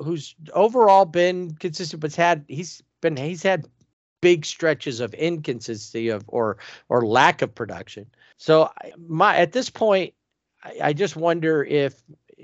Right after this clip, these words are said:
next season is, is the, as Ohtani's walk season. It's his last one under contract.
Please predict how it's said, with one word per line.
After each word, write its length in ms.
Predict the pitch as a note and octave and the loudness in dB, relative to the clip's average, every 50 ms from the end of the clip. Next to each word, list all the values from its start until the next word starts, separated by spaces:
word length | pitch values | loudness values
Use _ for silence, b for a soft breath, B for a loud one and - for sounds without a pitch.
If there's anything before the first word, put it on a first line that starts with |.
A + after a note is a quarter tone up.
| C#3+ C3+ | -20 -16
next 400 | C3+ C3 D3 E3+ F3 E3 - - | -10 -4 0 0 0 -2 -2 -8
season 720 | - - F3 E3 E3 D3+ - C#3+ C3 B2+ B2 A#2+ A#2 A2+ - _ _ _ _ _ _ _ _ _ _ _ _ _ _ _ _ - | -4 -2 -2 0 0 -2 -2 -2 -2 -2 -2 -4 -8 -12 -16 _ _ _ _ _ _ _ _ _ _ _ _ _ _ _ _ -2
is, 580 | C#3 C3+ B2+ B2+ B2 A#2+ A2+ G#2+ - - - _ - | 0 0 2 2 0 -2 -4 -6 -10 -14 -18 _ -6
is 340 | C3+ B2+ B2 A#2+ G#2 - _ | -4 -4 -2 -4 -4 -8 _
the, 260 | - B2 B2 A#2+ A#2 A#2 | -2 -2 0 0 0 -2
as 380 | A#2+ A#2+ A#2 A2+ A2 G#2+ - - | -2 -2 -2 -2 -4 -6 -8 -6
Ohtani's 480 | - C3 B2 - D3+ D3 C#3+ C3+ A#2 G#2 | -6 -6 -2 2 2 2 2 0 -2 -4
walk 320 | A2+ A#2 A#2 A2+ A2 A2+ | -4 -2 -2 -2 -2 -4
season. 400 | - - - G2 F#2 F2+ F#2 - _ _ | -8 -10 -10 -10 -12 -12 -16 -18 _ _
It's 100 | _ - | _ -10
his 200 | B2 A2+ A2 A#2 | -10 -8 -8 -6
last 380 | G#2+ A#2+ C3+ D3 D3+ D3 - - | 0 2 2 2 2 0 -2 -4
one 180 | D3 C3+ C3 C3 | -4 -4 -2 -2
under 200 | B2+ B2 A#2+ A#2 | -4 -4 -4 -4
contract. 720 | A#2+ B2+ A#2 A2+ A2 G#2 - - G#2+ G2+ G2 F#2+ _ _ | -4 -4 -4 -4 -6 -8 -10 -12 -12 -12 -12 -16 _ _